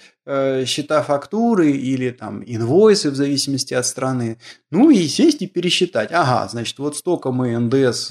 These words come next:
заплатили, вот столько мы Н Д С получили, вот такая у нас разница, а сколько мы заплатили, столько или не столько.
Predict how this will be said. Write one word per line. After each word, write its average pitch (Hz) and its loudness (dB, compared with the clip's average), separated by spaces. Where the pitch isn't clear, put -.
заплатили, 139 -4
вот 131 -6
столько 151 -4
мы 123 -4
Н 120 -4
Д 127 0
С 120 -10
получили, 147 0
вот - -4
такая 123 -2
у 117 -2
нас 123 -4
разница, 196 -2
а 123 -8
сколько 156 -6
мы 127 -4
заплатили, 156 -6
столько 196 -4
или 131 -4
не 135 -2
столько. - -12